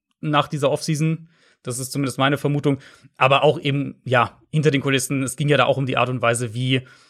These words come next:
ähm, Peterson seinen Coaching-Staff jetzt neu besetzen wollte. Der wollte er wohl sehr intern bleiben, also Leute intern befördern, ähm, wenig äußere Einflüsse reinholen und so weiter.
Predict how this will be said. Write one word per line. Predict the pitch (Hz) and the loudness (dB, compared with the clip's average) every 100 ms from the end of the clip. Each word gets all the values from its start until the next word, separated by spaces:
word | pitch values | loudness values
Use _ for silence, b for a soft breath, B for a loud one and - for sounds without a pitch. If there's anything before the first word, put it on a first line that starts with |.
| b - | b -8
ähm, | 131 127 123 | 0 2 2
Peterson | 147 143 127 | 0 0 0
seinen | 123 127 127 | 2 2 4
Coaching-Staff | 151 165 143 - 135 127 | 2 2 0 2 2 2
jetzt | 139 135 | -2 0
neu | 135 | 0
besetzen | 123 123 - 131 | 2 -2 -2 -2
wollte. | 123 127 135 127 127 131 - | 2 2 2 2 2 0 0
Der | 127 127 123 | 0 0 0
wollte | 135 127 | -2 0
er | 123 | -2
wohl | 127 | -2
sehr | 120 135 | 2 2
intern | 156 160 143 147 151 | 2 0 4 4 4
bleiben, | 135 135 127 | 2 2 0
also | 127 123 | -4 0
Leute | 135 139 | -2 -2
intern | 131 131 131 | -4 -2 -2
befördern, | 127 131 127 127 - b b b b | -2 0 2 0 -2 b b b b
ähm, | 123 120 120 120 | -4 -2 -4 -6
wenig | 117 131 139 | 4 4 4
äußere | 120 127 135 123 123 - - - | 2 0 2 0 0 -2 -6 -4
Einflüsse | 131 135 127 117 | -2 -2 -2 0
reinholen | 120 113 120 123 | 0 2 -2 -2
und | 113 | -4
so | 113 | 0
weiter. | 113 113 117 | 2 2 0